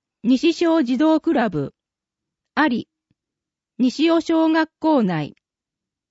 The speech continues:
五七、四五四五。三、花の木児童クラブ。あり。花の木小学校内。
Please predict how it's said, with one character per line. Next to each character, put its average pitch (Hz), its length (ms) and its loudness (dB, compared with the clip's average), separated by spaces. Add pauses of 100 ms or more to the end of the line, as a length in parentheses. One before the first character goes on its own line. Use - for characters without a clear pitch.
(140)
五 320 240 2
七、 294 440 0 (560)
四 302 340 2
五 277 300 2
四 247 320 0
五。 220 320 -2 (1080)
三、 294 360 0 (720)
花 339 300 0
の 311 120 2
木 220 160 -6
児 196 140 -6
童 269 220 2
ク 240 120 -2
ラ 202 140 0
ブ。 135 240 -8 (760)
あ 302 140 0
り。 240 220 -4 (920)
花 294 280 0
の 330 140 2
木 330 120 -4
小 311 260 0
学 311 300 0
校 294 240 2
内。 160 320 -4